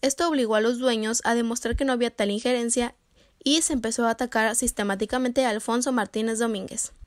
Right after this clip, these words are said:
Los inicios de la Ciudad de México. Poco antes de mil novecientos noventa y cuatro, el Diario de Monterrey abrió la oficina de corresponsales en la Ciudad de México. A principios de ese año,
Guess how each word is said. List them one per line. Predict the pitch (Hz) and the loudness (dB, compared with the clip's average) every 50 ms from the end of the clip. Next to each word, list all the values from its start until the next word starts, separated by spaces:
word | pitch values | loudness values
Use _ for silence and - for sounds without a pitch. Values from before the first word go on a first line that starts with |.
| - | 0
Los | - 269 269 - | 2 2 4 4
inicios | 285 277 277 277 294 302 | 2 2 2 2 0 0
de | 302 320 | 2 2
la | 311 294 | 2 2
Ciudad | - - 233 220 208 | 2 2 2 2 2
de | 208 214 | 0 -2
México. | 202 220 208 - - - - - - _ _ - _ _ - _ _ _ _ _ _ _ _ | -4 -6 -10 -12 -14 -16 -16 -18 -18 _ _ -20 _ _ -20 _ _ _ _ _ _ _ _
Poco | - 330 - - 381 | 2 2 4 4 2
antes | 311 262 247 - 240 220 | 2 2 0 -2 -2 0
de | 240 | 0
mil | 233 233 233 233 233 | 2 2 2 2 2
novecientos | 233 233 240 240 254 240 - 226 220 | 2 2 2 0 0 -2 0 0 0
noventa | 226 220 220 214 202 - | 0 0 -2 -2 -4 -4
y | 202 | -2
cuatro, | - 208 202 - 202 | 0 0 0 0 -2
el | 202 196 | 0 0
Diario | 202 202 202 202 | 2 2 2 2
de | 208 214 | 2 0
Monterrey | 226 233 233 220 - 214 208 202 196 214 - _ - | 0 -2 -2 -2 -2 0 0 0 0 -2 -4 _ 0
abrió | - 240 247 247 254 254 | 2 2 4 4 2 2
la | 277 | 0
oficina | 302 311 320 285 - 233 220 214 | 0 -2 -2 -2 -2 -2 -2 -2
de | 220 | -2
corresponsales | 214 - 226 233 240 247 - 262 262 262 254 233 240 233 233 - | -2 -2 -2 -2 -2 -2 -2 -2 -2 0 0 0 0 -2 -2 -4
en | - 226 | -4 -2
la | 226 233 | -2 -2
Ciudad | 240 - 214 220 220 220 | -2 -2 -2 -2 -2 -2
de | 233 | -2
México. | 226 208 - 226 208 - - - - - _ _ _ _ _ _ _ _ _ _ _ _ _ _ _ | -4 -4 -6 -8 -8 -8 -8 -10 -10 -14 _ _ _ _ _ _ _ _ _ _ _ _ _ _ _
A | - 220 226 | 2 2 2
principios | - 214 214 208 208 196 202 202 202 | 2 0 -2 -2 -2 -2 -2 -2 0
de | 208 | 0
ese | 208 220 - 262 | 0 0 2 2
año, | 254 254 233 226 220 214 240 | 2 2 0 0 -2 -4 -6